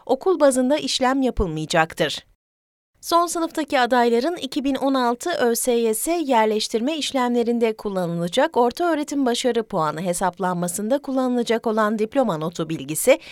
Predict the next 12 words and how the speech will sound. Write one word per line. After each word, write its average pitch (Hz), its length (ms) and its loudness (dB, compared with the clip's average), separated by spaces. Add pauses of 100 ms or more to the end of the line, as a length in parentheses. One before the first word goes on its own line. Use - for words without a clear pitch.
(280)
merkezimiz 294 600 0
tarafından 185 640 2 (300)
Milli 269 200 2
Eğitim 269 380 0
Bakanlığı 262 560 2 (100)
e-okul 254 540 0
sisteminden, 175 840 -2 (280)
parantez 214 440 2
içerisinde 196 600 -2
Haziran 262 440 0
ayı 165 220 -2
içerisinde 170 760 -2